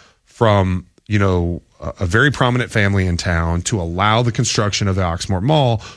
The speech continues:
which was a premium of premium of premium price at the time, but it was a very long, and I don't wanna say, I don't, it's part of another reason why I, I wanna be a little more well-researched. I'm not su-, I, I think it was, like, a fifty-year ground lease, not a hundred-year ground lease.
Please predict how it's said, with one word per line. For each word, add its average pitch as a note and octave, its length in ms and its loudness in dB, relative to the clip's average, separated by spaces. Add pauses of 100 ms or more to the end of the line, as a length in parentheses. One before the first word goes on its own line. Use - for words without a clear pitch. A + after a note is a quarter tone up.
(140)
which A#2 260 -2
was G#2+ 180 0
a G#2 160 -2
premium D#3+ 800 -2
of A2+ 240 -4
premium B2+ 560 0
of G#2+ 240 -4
premium A2+ 600 0
price F2 600 -2
at F#2+ 140 -4
the - 60 -12
time, A#2 440 0
but G2+ 100 0
it F#2 60 -4
was G2+ 120 -2
a G2 120 2
very B2 360 0
long, A#2 220 0
and A2 100 0
I C#3 60 0
don't D3 120 -4
wanna C3 120 2
say, B2 520 2
I A2+ 80 -2
don't, A#2 120 -8
it's A#2 100 -4
part A#2+ 180 0
of G#2 60 0
another G#2+ 220 2
reason G2+ 240 2
why G2 120 2
I, - 20 0
I F#2+ 260 0
wanna G2+ 160 2
be G2 120 0
a G2 40 2
little F#2 180 2
more F#2 140 2
well-researched. F#2 680 2 (420)
I'm B2 140 2
not E3+ 140 2
su-, - 120 -2
I, D3 180 2
I C#3 60 0
think D3+ 160 0
it B2 40 -2
was, B2 100 -2
like, A#2 100 -2
a E2+ 60 -2
fifty-year C3 600 -4
ground C3+ 320 -4
lease, D3+ 300 -2
not A#2 180 0
a G2+ 60 2
hundred-year C#3+ 600 0
ground D3+ 240 0
lease. D#3 180 0